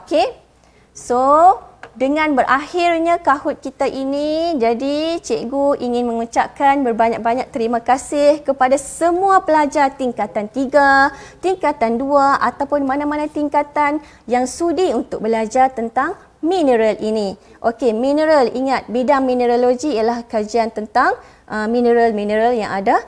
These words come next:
di muka bumi ini. Ingat, kalau kamu belajar, cikgu pun belajar. Okey, cikgu pun tidak berhenti belajar. Okey, kita gunakan, manfaatkan masa yang ada, jangan putus asa, duduk rumah, jangan suka mengambil kesempatan. Kita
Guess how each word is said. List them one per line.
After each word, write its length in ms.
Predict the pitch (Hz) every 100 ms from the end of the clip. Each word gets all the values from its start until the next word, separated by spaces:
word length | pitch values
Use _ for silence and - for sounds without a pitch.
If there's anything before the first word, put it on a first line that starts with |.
| - -
di 220 | 214 359
muka 320 | 277 240 220
bumi 320 | 208 208 202
ini. 260 | 202 202 180
Ingat, 580 | - 254 294 233 - -
kalau 220 | - 220
kamu 260 | 220 226 247
belajar, 400 | 247 247 302 294 294
cikgu 400 | - 294 262 349 349
pun 220 | 349 269
belajar. 500 | 226 202 220 185 196 -
Okey, 160 | 302
cikgu 280 | 302 269 262
pun 160 | 302 302
tidak 260 | 294 262 214
berhenti 400 | 262 247 240 226
belajar. 580 | 226 220 214 220 190 - - _ _ _
Okey, 160 | - 330 - -
kita 240 | - 285 285
gunakan, 640 | 240 311 311 320 330 320
manfaatkan 640 | 269 262 311 269 262 -
masa 240 | 277 262 294
yang 160 | 269
ada, 160 | 262 285
jangan 400 | 233 269 285 302
putus 400 | 302 285 - 277
asa, 480 | - 269 - 302 294
duduk 240 | 254 247
rumah, 320 | 254 285 294
jangan 240 | 285 233 247
suka 320 | 254 269 285
mengambil 320 | 262 247 254 254
kesempatan. 800 | 269 - 269 269 269 277 277 294 - -
Kita 480 | - 247 - 269 381